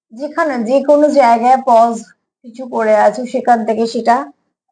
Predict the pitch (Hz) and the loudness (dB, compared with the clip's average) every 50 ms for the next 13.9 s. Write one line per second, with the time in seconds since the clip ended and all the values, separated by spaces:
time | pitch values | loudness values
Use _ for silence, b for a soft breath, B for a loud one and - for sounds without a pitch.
0 | _ _ _ _ _ _ _ _ _ _ _ _ _ _ _ _ _ _ - 233 | _ _ _ _ _ _ _ _ _ _ _ _ _ _ _ _ _ _ -2 2
1 | 254 247 233 202 220 208 - 226 214 202 196 190 - - - - _ _ _ _ | 2 2 2 2 -2 -2 0 2 2 2 0 -4 -10 -14 -16 -18 _ _ _ _
2 | _ _ _ _ _ _ _ _ 262 269 277 277 269 269 240 285 277 277 - - | _ _ _ _ _ _ _ _ -4 0 2 2 2 2 2 2 2 2 0 -2
3 | - 247 226 262 254 254 247 240 240 233 226 220 220 214 - 247 240 226 - 214 | -6 -2 0 0 0 2 0 0 0 0 -2 -2 -4 -6 -4 -4 -6 -2 0 0
4 | - - - - - - _ _ _ _ _ _ _ _ _ _ _ _ _ _ | 0 0 -2 -8 -12 -16 _ _ _ _ _ _ _ _ _ _ _ _ _ _
5 | _ _ _ _ _ 208 233 247 240 - - 285 254 - - 285 285 269 240 247 | _ _ _ _ _ -6 -4 -4 -4 0 0 0 0 2 2 2 2 2 2 0
6 | 233 - 269 247 233 208 226 196 214 214 202 202 220 214 214 214 202 196 196 196 | 0 0 0 0 2 0 0 0 0 -2 0 0 2 2 2 2 0 -4 -6 -8
7 | - - 294 320 294 214 - - _ _ _ _ _ _ _ _ _ _ _ _ | -6 -6 -6 -6 -6 -8 -10 -12 _ _ _ _ _ _ _ _ _ _ _ _
8 | _ _ _ _ _ _ _ _ _ _ _ _ _ _ _ _ _ _ _ _ | _ _ _ _ _ _ _ _ _ _ _ _ _ _ _ _ _ _ _ _
9 | _ _ _ _ _ _ _ _ _ - 330 320 311 349 349 294 285 359 285 359 | _ _ _ _ _ _ _ _ _ -2 -2 0 2 2 0 2 2 2 2 4
10 | 320 294 285 269 233 262 247 233 220 220 202 202 214 190 196 196 185 165 - - | 4 4 2 2 -2 -2 0 0 0 0 -2 -2 -2 -2 -2 -2 -4 -6 -12 -18
11 | _ _ _ _ _ _ _ _ _ - 247 262 269 262 - 294 240 269 254 254 | _ _ _ _ _ _ _ _ _ -14 -10 -10 -8 -6 -6 -4 -4 -2 0 0
12 | 254 247 254 269 254 269 294 294 285 - 254 240 214 - 226 214 - - 233 214 | 0 0 0 0 2 2 2 2 2 0 0 0 0 -2 -4 -6 -6 -6 -4 -4
13 | 208 202 - 214 208 - - 240 - - _ _ _ - 240 247 247 | -4 -2 0 0 0 -2 -4 -8 -12 -14 _ _ _ -8 -4 -2 -2